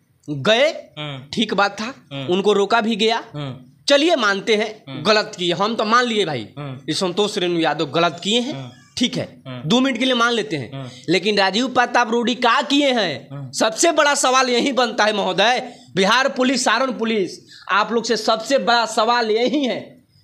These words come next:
Speaker 1: ये आप राजीव प्रताप रूडी को क्यों नहीं अभी तक गिरफ्तार किए?
Speaker 2: हम्म।
Speaker 1: क्या आपको भाजपा वालों ने दबाव दे रहा है
Speaker 2: हम्म।
Speaker 1: बिहार पुलिस को?
Speaker 2: हम्म।
Speaker 1: क्या आपको दबाव दिया जा रहा है?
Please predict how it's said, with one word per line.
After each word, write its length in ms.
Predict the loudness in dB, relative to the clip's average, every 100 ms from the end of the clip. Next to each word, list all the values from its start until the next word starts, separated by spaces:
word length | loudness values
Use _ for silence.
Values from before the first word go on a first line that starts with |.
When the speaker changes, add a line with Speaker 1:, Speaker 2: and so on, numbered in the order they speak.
| -10
Speaker 1:
ये 120 | -2
आप 220 | 0 0 -2
राजीव 380 | 0 0 0 -2
प्रताप 600 | 0 -2 0 -2 -2 -2
रूडी 340 | -2 0 0
को 180 | 0 -2
क्यों 360 | 0 2 2 2
नहीं 300 | 0 0 0
अभी 220 | 0 0
तक 180 | 0 0
गिरफ्तार 560 | 0 -2 2 2 2
किए? 540 | 0 0 2 0 -4 -12
Speaker 2:
हम्म। 140 | -14 -14 -20 _ _ 0
Speaker 1:
क्या 100 | 0
आपको 480 | 2 0 0 0
भाजपा 460 | 0 2 0 0 2
वालों 280 | 2 0 0
ने 100 | 0
दबाव 340 | 0 2 0
दे 180 | 2 2
रहा 240 | 2 2
है 100 | -2
Speaker 2:
हम्म। 320 | -4 -12 -10 -2
Speaker 1:
बिहार 260 | 0 0
पुलिस 320 | -2 -2 -2
को? 120 | -4 -6 -8 _ -18
Speaker 2:
हम्म। 140 | -16 -16 -18 _ _ _ _ _ _ _ _ _ _ -2
Speaker 1:
क्या 120 | 0
आपको 280 | 0 0 0
दबाव 320 | 2 2 2
दिया 200 | 2 2
जा 140 | 2
रहा 120 | 2
है? 460 | 2 0 -2 -8 -20